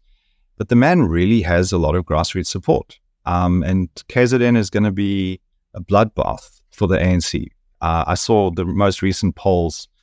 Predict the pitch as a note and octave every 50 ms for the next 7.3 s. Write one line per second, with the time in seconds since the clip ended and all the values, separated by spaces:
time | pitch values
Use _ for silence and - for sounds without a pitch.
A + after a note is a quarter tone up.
0 | _ _ _ _ _ _ - - - - - G2+ G2 G2 F#2 F2+ E2 - G#2 G2
1 | - - F#2 E2+ G2 F#2+ F2+ - - G2 F2 E2+ F#2 G2 A2+ - - - - -
2 | - _ _ _ _ _ _ _ _ - G2 F#2+ F2 E2+ - - G2 G2+ F#2+ F2+
3 | - - B2+ A2 D#2 - _ _ _ _ - - - E2 E2 D#2 - - - G2+
4 | G2+ G2+ F#2 - _ _ - F#2+ F#2 F#2+ F#2+ G2 - - A2+ G2+ G2 F2+ - G#2
5 | F#2 F2+ - - - - - G#2 F2 E2 D#2 - - _ _ _ _ _ _ _
6 | _ _ _ _ - E2+ E2+ E2+ D#2+ D#2 D2+ - - - - F2 E2 G#2 G#2 F#2+
7 | G2 G2 F#2+ F#2 F2 E2